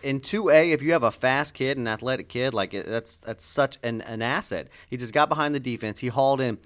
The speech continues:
seven c-, catches, pretty good, for two hundred and four yards and four touchdowns. It, it was bananas. Um, First Baptist did great. C S N was number two in that region in seeding in the R P I.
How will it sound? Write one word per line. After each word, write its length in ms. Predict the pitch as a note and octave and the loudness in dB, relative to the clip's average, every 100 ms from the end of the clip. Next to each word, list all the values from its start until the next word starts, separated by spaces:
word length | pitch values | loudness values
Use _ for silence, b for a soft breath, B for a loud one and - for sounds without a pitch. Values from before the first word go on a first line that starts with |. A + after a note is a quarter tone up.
| - | -16
seven 580 | - D#3+ G#3 C3 F#2+ - - | -2 2 4 2 -4 -12 -14
c-, 80 | - - | -14 -4
catches, 400 | C#3 B2 F#2 - | -2 0 -4 -6
pretty 260 | - D3 | -6 -4
good, 260 | A#2+ A2+ F#2+ B B | 0 -2 -2 B B
for 100 | - | -8
two 180 | F#3 G#3 | -4 0
hundred 180 | F#3+ E3+ | 0 0
and 120 | D#3 | 0
four 160 | D#3 C#3+ | 2 4
yards 320 | C3+ C3 B2+ | 6 4 2
and 160 | B2 | -4
four 240 | A2 B2+ A#2 | -2 -2 0
touchdowns. 480 | A2+ F#2 - C#2+ C3+ | -2 -4 -8 -4 -2
It, 60 | |
it 160 | C#3 D3 | 2 2
was 120 | C#3 | 2
bananas. 520 | A#2 A#2 G2+ C#2 D2+ B B - | 0 -4 -4 -6 -14 B B -2
Um, 300 | G#2 G2+ G2 b | 2 2 0 b
First 260 | - D#3+ D#3+ | 0 0 4
Baptist 400 | D3 C3+ - - | 4 4 2 -8
did 160 | A2 G2+ | -8 -4
great. 320 | A#2 A2+ A2+ b b b | -2 -2 -4 b b b
C 200 | - F3 | -2 0
S 140 | D#3+ | 2
N 140 | F3 D#3 | 2 2
was 120 | B2+ | 2
number 220 | D3 C3+ | 2 0
two 280 | B2+ E3+ E3+ | 0 2 2
in 60 | E3+ | 0
that 200 | E3 C#3 | -4 -4
region 440 | E3 E3 E3 E3 | -4 -4 -8 -8
in 240 | - A2 G#2 | -6 -6 -6
seeding 500 | - D3 D#3 D#3 D3 | -4 -2 0 0 -2
in 100 | A#2 | -2
the 120 | A2 | 0
R 160 | A2+ | 0
P 180 | - A2 | 0 0
I. 300 | B2+ C3 C3 | 4 4 4